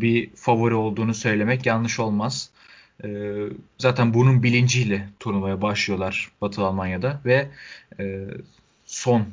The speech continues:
Avrupa şampiyonu Çekoslovakya ile oynadıkları ilk maçı kazanıyorlar. Ee, bu sefer de hani artık Gerd Müller yok. Karl-Heinz Rummenigge var. O da,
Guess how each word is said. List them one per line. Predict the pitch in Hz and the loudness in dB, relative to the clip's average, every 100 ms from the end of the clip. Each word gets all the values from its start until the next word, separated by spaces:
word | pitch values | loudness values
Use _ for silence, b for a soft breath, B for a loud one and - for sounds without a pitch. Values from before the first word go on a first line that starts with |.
| - _ _ - | -14 _ _ 0
Avrupa | 110 101 104 | 0 0 -4
şampiyonu | 104 95 95 98 139 143 | -6 -6 -6 -6 -6 -4
Çekoslovakya | 120 120 - 113 110 - 107 | -4 -4 0 0 2 0 0
ile | 104 | 0
oynadıkları | 107 101 - 107 | 0 -2 -4 -4
ilk | 110 104 | -4 -6
maçı | 98 92 139 | -8 -6 0
kazanıyorlar. | 131 117 110 95 107 131 - B B B _ | 2 4 4 4 2 0 -6 B B B _
Ee, | 98 92 92 92 92 - - _ - | -8 -6 -6 -6 -6 -10 -14 _ 0
bu | |
sefer | 131 127 101 107 | 2 4 2 4
de | 165 | 2
hani | 170 110 101 101 | 2 -4 -4 -2
artık | 107 - 110 | -4 -4 -2
Gerd | 127 123 | -2 -2
Müller | 120 104 98 | -6 -4 -4
yok. | 147 202 - b b _ | -2 -4 -6 b b _
Karl-Heinz | - 117 117 143 156 123 | 0 0 2 2 0 0
Rummenigge | 143 139 131 104 | 2 4 2 0
var. | 98 120 - _ b b b b - | -4 -6 -10 _ b b b b -4
O | 127 | 0
da, | - 98 | -2 -2